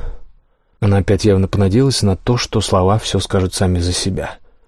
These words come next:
«Недвижимость, которую сдает Томас», поинтересовался Торкель, перескочив на то, что ему действительно хотелось узнать о ее брате.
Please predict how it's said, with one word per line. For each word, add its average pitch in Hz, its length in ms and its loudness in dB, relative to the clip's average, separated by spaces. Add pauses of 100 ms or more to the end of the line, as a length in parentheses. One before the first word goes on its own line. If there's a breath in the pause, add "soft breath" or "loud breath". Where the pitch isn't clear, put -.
(1080)
«Недвижимость, 104 1000 2 (480)
которую 104 440 2
сдает 104 380 2 (180)
Томас», 104 520 2 (520 soft breath)
поинтересовался 104 680 2
Торкель, 113 440 0
перескочив - 640 -2
на 104 120 2
то, 113 180 -2
что - 160 -2
ему 101 140 4
действительно 98 380 0
хотелось 98 440 0
узнать 101 400 2
о 110 80 2
ее 95 160 4
брате. 90 540 0